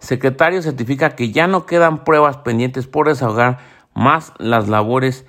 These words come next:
que obliga el juez. Principio, ejecución. Explicación, a cargo del juez. Principio, secre califica pruebas. Explicación, solo respecto de excepciones dilatorias para que no se difiera la audiencia preliminar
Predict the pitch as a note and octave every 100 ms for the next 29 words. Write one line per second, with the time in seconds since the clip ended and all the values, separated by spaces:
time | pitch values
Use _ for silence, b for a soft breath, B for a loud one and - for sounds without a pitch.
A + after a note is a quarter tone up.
0 | b b - D#3 - - - A#2 A2+ A#2+
1 | B2 B2 - B2 B2 - F3 C#3 - -
2 | - b b b b - G#2+ G2+ C#3 D3
3 | D#3 B2+ G#2 G#2 E3+ F#3+ G3 b b b
4 | - G2+ - A2 A2+ - D#3 F#3+ - A2+
5 | G2 A2+ A2 A2+ A#2 A2+ E3+ C#3+ - b
6 | b b - A2+ G#2+ D3 D#3 F3 F#3+ G3
7 | B B B - F3+ F#3 G3 F#3+ D#3 B2
8 | A2 C#3 C3+ C#3+ C3+ F#3 E3+ A2 - -
9 | - _ _ _ - G2+ A#2 A#2+ A#2+ D3+
10 | F3+ G3 b b - - A3 G#3+ D#3+ C#3
11 | C#3+ C#3 C3 A#2+ G#2+ A2+ - D3+ D#3 D#3+
12 | E3 D#3+ C#3+ B2 B2+ - b b - D3
13 | D3 C3+ B2 D3 D#3+ D3+ B2+ C3+ D3 B2+
14 | G#2 A#2 A#2 C3 C3+ C#3 C#3 C3+ C3+ C#3+